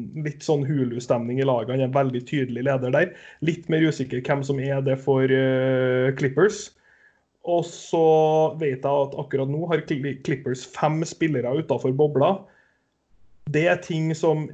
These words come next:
altså, kan det gå imot dem? Ja. Trenger det å gjøre det? Sannsynligvis ikke. Men det er også ting som Lakers kan bruke som motivasjon.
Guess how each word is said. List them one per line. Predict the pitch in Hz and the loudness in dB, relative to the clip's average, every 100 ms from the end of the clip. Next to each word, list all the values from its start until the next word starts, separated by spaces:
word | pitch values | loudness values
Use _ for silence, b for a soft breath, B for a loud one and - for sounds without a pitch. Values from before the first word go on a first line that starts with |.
| - | -8
altså, | 143 135 127 - | -4 -4 -6 -12
kan | - 151 131 | -4 -2 -2
det | 127 | -2
gå | 135 135 | 0 0
imot | 139 123 131 | 0 -2 0
dem? | 196 254 | 0 0
Ja. | 202 127 - - _ | -2 -2 -6 -16 _
Trenger | - 139 120 | -2 0 0
det | 143 | 2
å | |
gjøre | 160 | 4
det? | 208 247 - | 2 0 -12
Sannsynligvis | - 131 131 117 131 135 | -12 -6 -6 -4 -6 -6
ikke. | 156 196 220 B B B | 0 0 0 B B B
Men | 170 175 | 2 4
det | 170 160 | 4 2
er | 160 | 2
også | 151 131 | 0 -4
ting | - 156 | -2 -2
som | 156 156 | 0 0
Lakers | 147 127 - 123 - | 2 2 0 -10 -2
kan | 147 | -2
bruke | 147 147 147 | 0 -2 0
som | 151 | 2
motivasjon. | 147 160 - 139 120 123 139 160 185 | 4 2 2 0 0 -4 0 2 2